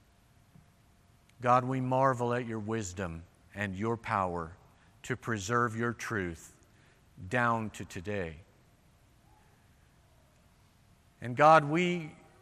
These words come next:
we know that the enemy will not outwit you.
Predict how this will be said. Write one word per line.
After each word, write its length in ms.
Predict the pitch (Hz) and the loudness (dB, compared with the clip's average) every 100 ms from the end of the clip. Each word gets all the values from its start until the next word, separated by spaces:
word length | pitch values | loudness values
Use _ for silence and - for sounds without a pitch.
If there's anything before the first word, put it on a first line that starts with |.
| - - _ - | -20 -20 _ -14
we 180 | 127 165 | -6 -4
know 400 | 147 117 117 131 - - - _ - - - - - _ _ _ - | 2 2 2 0 -12 -20 -20 _ -20 -20 -20 -20 -20 _ _ _ -16
that 180 | 117 117 | -8 -6
the 160 | 120 123 | -4 -4
enemy 300 | 127 127 131 | -2 -2 -4
will 200 | 123 117 | -4 -4
not 420 | 110 110 117 - - - - - | 0 2 2 -2 -20 -20 -20 -2
outwit 540 | 104 107 101 92 - - | 0 0 -2 -8 -8 -12
you. 200 | 92 | -12